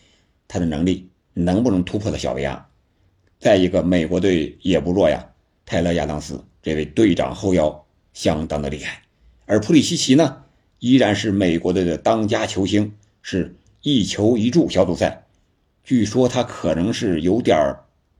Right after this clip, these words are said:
不明原因的伤病，能不能出战是一个疑问。如果他不能出战，那对美国队的影响是非常大的。再一个就是替补阵容，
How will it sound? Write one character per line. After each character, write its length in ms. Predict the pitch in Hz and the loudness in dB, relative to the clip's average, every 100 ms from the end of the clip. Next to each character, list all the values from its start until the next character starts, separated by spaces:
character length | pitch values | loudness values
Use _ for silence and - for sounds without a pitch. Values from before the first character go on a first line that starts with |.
| _ _ _ | _ _ _
不 220 | 175 143 | 0 2
明 260 | 107 101 131 | 4 4 4
原 200 | 117 123 | 4 4
因 80 | 139 | 2
的 80 | |
伤 220 | 131 170 180 | 4 4 4
病， 220 | 151 - _ _ | 0 -4 _ _
能 160 | - 147 | 0 2
不 60 | |
能 120 | 156 156 | 2 -2
出 160 | - | -2
战 320 | 190 175 - _ _ _ | 0 0 -4 _ _ _
是 160 | - 98 | -8 -2
一 80 | 92 | 0
个 100 | 92 | 2
疑 120 | 87 | 0
问。 180 | 92 - - _ _ _ | -2 -6 -16 _ _ _
如 220 | 123 185 | 2 4
果 160 | 151 120 | 4 2
他 100 | - | 2
不 140 | 190 | 2
能 120 | 170 | 0
出 140 | 175 208 | 0 0
战， 380 | 220 107 - _ - | 0 0 -8 _ -4
那 140 | 127 | 0
对 140 | 113 | 2
美 320 | 104 101 80 69 | 2 2 0 -2
国 160 | 87 | -2
队 160 | 92 95 | 0 0
的 80 | 82 | -2
影 200 | 78 95 | -2 -2
响 200 | 71 60 | -4 -6
是 100 | 73 | -8
非 140 | 82 | -8
常 120 | - | -8
大 100 | - - | -14 -16
的。 60 | - _ _ _ _ _ _ _ _ _ _ _ _ | -20 _ _ _ _ _ _ _ _ _ _ _ _
再 160 | 139 107 | 4 6
一 100 | 101 | 4
个 100 | 101 | 0
就 80 | |
是 140 | 87 85 | -4 -8
替 240 | - - | -6 -4
补 100 | 101 | -2
阵 140 | 87 82 | 0 0
容， 220 | 69 | -4